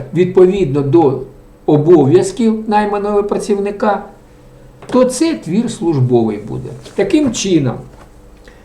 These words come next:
для того, щоб навести лад з майновими правами на твори, створені найманими працівниками,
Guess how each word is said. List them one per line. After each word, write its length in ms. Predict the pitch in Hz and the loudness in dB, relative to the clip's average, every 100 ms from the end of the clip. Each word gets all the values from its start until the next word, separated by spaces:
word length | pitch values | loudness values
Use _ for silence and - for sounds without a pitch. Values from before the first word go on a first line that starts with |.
| - | -4
для 100 | 190 | 0
того, 340 | 185 285 240 220 | 2 2 4 4
щоб 500 | - - 190 131 127 - | 2 2 2 4 0 -4
навести 440 | 160 185 196 - | -2 0 -2 0
лад 360 | 214 190 165 131 | 4 4 4 2
з 60 | |
майновими 520 | 143 156 185 208 190 147 | 0 -2 0 0 0 -2
правами 480 | 160 156 175 147 | -2 0 0 0
на 160 | 135 127 | -2 -2
твори, 520 | 131 190 254 180 127 - - - - - - | -2 0 0 0 -2 -6 -16 -20 -20 -20 -20
створені 680 | - 185 208 156 139 135 | -2 4 6 6 4 0
найманими 580 | 147 170 143 131 127 127 | 0 0 2 2 4 2
працівниками, 960 | 123 135 139 139 139 131 131 110 107 | 2 -2 -2 -2 -2 -2 -2 -2 -6